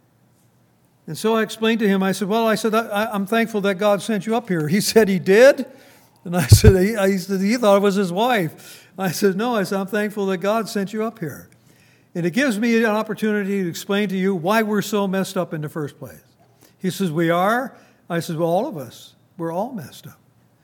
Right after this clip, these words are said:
I said, "We all have a misunderstanding, a, a, a distorted picture of who God really is."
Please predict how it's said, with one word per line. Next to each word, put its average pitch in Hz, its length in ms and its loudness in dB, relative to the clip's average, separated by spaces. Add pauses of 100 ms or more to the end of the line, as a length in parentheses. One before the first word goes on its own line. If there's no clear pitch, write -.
(320)
I 185 80 -2
said, 180 180 -2
"We 175 140 -2
all 233 240 0
have 190 240 -2
a 151 60 -6
misunderstanding, 175 1200 -4 (760)
a, 160 100 -8
a, 156 580 -10
a 131 60 -16 (520)
distorted 220 720 0
picture 147 580 -8 (500)
of 143 180 -12
who 170 200 -6
God 156 440 -6
really 143 260 -8
is." 120 560 -12